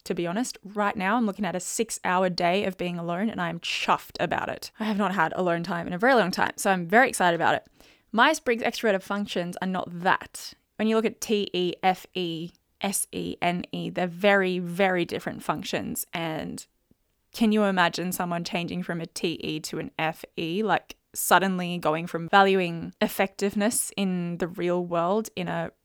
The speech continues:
logical rules-based, based system to suddenly basing your decisions and energy based on the harmony, emotional harmony? When you think of the fact that a T E dom uses F I as their bottom function,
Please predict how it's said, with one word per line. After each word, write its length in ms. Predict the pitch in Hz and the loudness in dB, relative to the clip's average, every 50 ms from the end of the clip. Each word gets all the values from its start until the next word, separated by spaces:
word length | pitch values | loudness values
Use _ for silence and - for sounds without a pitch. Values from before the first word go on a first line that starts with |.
| _ _ _ _ - | _ _ _ _ -12
logical 480 | - 180 190 190 180 196 196 - 190 170 | -6 0 0 0 0 0 -2 -2 -4 -4
rules-based, 720 | 170 175 175 180 175 - 170 170 - - - - - _ - | -2 -4 -4 -4 -2 -4 -6 -6 -6 -8 -10 -10 -10 _ 0
based 260 | 165 160 160 - - | 2 2 2 0 -2
system 400 | - 185 - - - 151 160 160 | -4 -4 -4 -4 -6 -6 -6 -6
to 220 | - - - 175 180 | -6 -4 -2 -2 0
suddenly 500 | - - 196 190 196 190 180 175 175 175 _ _ - | 2 2 2 2 2 0 -2 -4 -6 -8 _ _ 0
basing 540 | 170 165 190 - - 175 175 170 165 - - _ _ _ _ _ _ _ _ _ | 2 2 2 0 -2 -4 -4 -6 -8 -10 -12 _ _ _ _ _ _ _ _ _
your 480 | - 180 170 180 175 170 165 165 170 180 - - - - _ _ _ | -8 -4 0 0 2 2 0 0 -2 -4 -8 -14 -20 -20 _ _ _
decisions 480 | - 220 208 - - 190 185 190 185 170 | 0 0 2 2 0 0 0 -2 -4 -4
and 120 | 180 - - | -4 -4 -4
energy 380 | 175 175 170 170 165 165 170 | -4 -4 -4 -4 -4 -2 -2
based 280 | 165 165 170 180 - - | 0 0 -2 -2 -4 -6
on 120 | - - | -6 -6
the 80 | - - | -6 -8
harmony, 640 | - - - - - 175 175 214 262 277 285 277 - | -8 -8 -6 0 2 2 4 4 4 2 2 2 0
emotional 640 | - 185 180 180 180 175 180 196 - - 190 175 | 0 0 2 2 4 4 4 2 0 -2 -4 -4
harmony? 500 | 185 170 175 170 170 202 220 254 285 311 302 - - - - - - _ _ _ | -2 -2 -2 -2 0 0 0 0 0 -2 -4 -10 -20 -20 -20 -20 -20 _ _ _
When 140 | - 202 208 | 0 0 0
you 60 | 196 | 0
think 180 | 196 214 214 220 | 0 -2 -2 -2
of 80 | 180 | -2
the 80 | 208 196 | -4 0
fact 240 | - 214 202 - - | 2 2 2 2 2
that 80 | 185 | -2
a 80 | 175 175 | -2 -2
T 260 | - - 196 190 - | -2 -2 -4 -4 -2
E 140 | - 180 185 | -4 -4 -4
dom 380 | 175 170 - 202 175 170 165 170 | -4 0 2 4 4 4 2 -2
uses 340 | 170 170 175 180 170 175 - _ - | -2 -2 -2 -4 -4 -6 -8 _ -2
F 280 | 185 196 190 - - - - | 0 0 0 -2 -6 -6 -2
I 560 | - - 175 - - - - - 50 50 - - - | 0 2 2 2 2 0 0 -2 -4 -4 -6 -4 0
as 140 | - 214 196 | 0 0 2
their 160 | 208 208 190 | 2 2 2
bottom 400 | 180 - 170 170 98 - 190 190 | 2 -2 -4 -4 -4 -4 -4 -6
function, 720 | - - - - - - - - - - - - - 226 | -6 -6 -8 -8 -6 -8 -8 -8 -8 -10 -10 -12 -12 -14